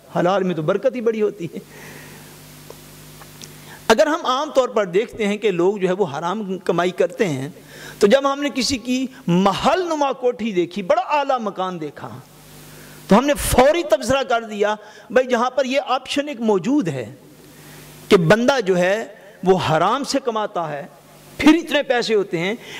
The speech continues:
at the same time उसी लम्हे में ये option भी तो मौजूद है कि कोई बंदा हलाल का कमाकर उससे भी आला मकान बना सकता है। Option मौजूद है या नहीं?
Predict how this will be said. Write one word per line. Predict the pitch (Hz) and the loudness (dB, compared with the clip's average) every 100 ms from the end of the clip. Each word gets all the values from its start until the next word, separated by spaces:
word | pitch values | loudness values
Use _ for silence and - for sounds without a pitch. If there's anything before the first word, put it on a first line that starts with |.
| - | 2
at | 233 277 254 | 4 4 2
the | 285 - | 2 2
same | 226 277 262 | 0 0 0
time | 208 202 226 | 0 0 0
उसी | - 311 370 | 0 0 2
लम्हे | 370 359 208 202 | 2 2 2 -2
में | 165 202 233 - - - | -2 -6 -8 -16 -20 -6
ये | 170 170 339 | 0 2 2
option | 427 294 294 - 370 | 2 0 2 0 0
भी | 381 370 | 0 -2
तो | 330 | 0
मौजूद | 285 240 202 208 | 2 0 0 -2
है | 180 202 254 - - | 0 0 -4 -18 -6
कि | 262 | -6
कोई | - 285 269 | -2 -2 0
बंदा | 202 196 233 | -2 0 0
हलाल | 233 151 180 175 190 233 277 | 0 0 0 0 2 2 0
का | 269 349 | 0 -4
कमाकर | 339 294 247 240 220 | -2 -4 -2 -2 -2
उससे | 254 262 - - | -6 -6 -6 -6
भी | 294 262 | -4 0
आला | 254 247 | 0 0
मकान | 233 220 208 | -2 -2 0
बना | 175 165 | -2 -4
सकता | 165 170 202 | -8 -4 -2
है। | 196 | 0
Option | - 254 | -2 0
मौजूद | 196 180 233 | 0 2 2
है | 202 240 | 0 0
या | 214 | -2
नहीं? | 147 | -4